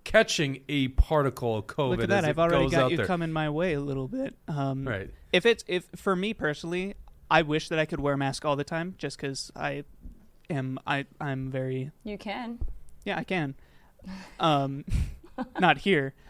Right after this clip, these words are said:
Speaker 2: Uh, but e-, even if there's a small effect on it, I think it's worth it.
Speaker 1: No, no, no, no. I'm saying such a small, it's like saying, uh, God, what would be the point?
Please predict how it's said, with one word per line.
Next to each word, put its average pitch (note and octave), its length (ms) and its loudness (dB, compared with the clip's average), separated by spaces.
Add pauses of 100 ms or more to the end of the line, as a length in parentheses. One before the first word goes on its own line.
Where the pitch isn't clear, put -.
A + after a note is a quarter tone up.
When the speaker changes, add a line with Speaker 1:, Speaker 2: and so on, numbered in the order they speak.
(180)
Speaker 2:
Uh, E3 440 6 (280)
but D3+ 520 4 (220)
e-, A#2+ 380 -16 (220)
even A#3 200 0
if G3+ 140 -2
there's F#3+ 380 2
a D#3 100 4
small D3+ 380 0
effect F#3+ 320 -4
on G#3 140 -2
it, A3+ 180 -4
I E3 120 -2
think D#3 140 -2
it's - 160 -10
worth - 220 -8
it. - 140 -6 (500)
Speaker 1:
No, C#4+ 320 4
no, B3+ 120 6
no, A3 120 4
no. F3 140 2
I'm F#3+ 180 -2
saying F#3 260 2
such - 320 -2
a F3 60 -4
small, F#3 240 -6 (240)
it's F3+ 160 -2
like G#3 280 4
saying, F#3+ 540 0 (140)
uh, D3 480 2 (1300)
God, B2 400 -4
what C#3 140 -4
would B2 100 -6
be B2 100 -4
the A2+ 100 -6
point? B2+ 280 -12